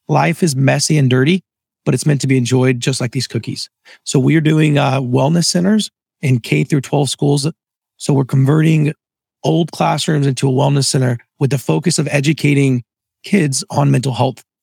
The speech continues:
We really wanna beat the stigma of, right now, mental health is,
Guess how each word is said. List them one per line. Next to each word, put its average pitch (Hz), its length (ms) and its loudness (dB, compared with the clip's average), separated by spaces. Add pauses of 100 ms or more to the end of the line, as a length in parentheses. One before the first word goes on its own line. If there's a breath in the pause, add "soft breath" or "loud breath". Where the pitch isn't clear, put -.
(200)
We 135 80 0
really 175 220 4
wanna 170 220 2
beat 165 180 0
the 160 100 0
stigma 156 380 0
of, 135 320 -2 (720)
right 185 140 0
now, 190 200 2
mental 160 460 0
health 156 260 0
is, 135 260 -2